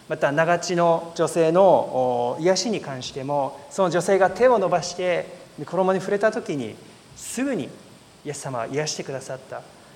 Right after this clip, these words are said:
そして振り向いて、その栄光に満ちた御顔、優しい御顔を、優しい眼差しをその女性に向けてくださったということを先週私たちは学びました。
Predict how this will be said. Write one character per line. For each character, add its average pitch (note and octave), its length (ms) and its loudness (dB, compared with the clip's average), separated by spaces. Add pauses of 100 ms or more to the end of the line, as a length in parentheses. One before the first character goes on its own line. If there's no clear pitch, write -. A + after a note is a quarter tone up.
(100)
そ - 120 -6
し D#3+ 60 0
て F#3 80 2
振 F3+ 160 2
り F3+ 60 4
向 F3 120 2
い D#3 100 0
て、 E3+ 440 2
そ - 200 -6
の E3 420 2 (240)
栄 F3 140 0
光 G3 200 -2
に G3 100 0
満 G3 180 -4
ち - 40 -8
た B2+ 220 -4 (120)
御 C3 100 -8
顔、 B2+ 260 -2 (420)
優 D#3 80 -4
し F3 280 0
い E3+ 40 2
御 E3 120 -2
顔 F3+ 320 4
を、 F#3 640 4
優 D3 80 -4
し F3 240 -4
い E3+ 40 -6
眼 E3+ 220 -6
差 G3 140 -2
し G#3+ 140 -2
を B2 360 -2 (140)
そ - 160 -8
の C3 80 -6
女 B2+ 160 -6
性 C3+ 180 -6
に B2+ 60 -4
向 B2 120 -6
け D3+ 120 -4
て F3+ 100 -6
く G3 80 -4
だ F#3 100 4
さ G3 140 0
っ G3 120 -6
た A#2+ 140 -2
と - 120 -12
い - 20 -6
う - 20 -12
こ A#2 120 -10
と A2+ 80 -8
を G#2+ 40 -8
先 A#2 240 -12
週 B2+ 560 -4
私 - 220 -14
た A#2+ 80 -12
ち A#2+ 120 -12
は A#2 40 -10
学 A#2+ 260 -10
び B2 60 -12
ま A#2+ 120 -10
し - 80 -10
た。 B2 180 -12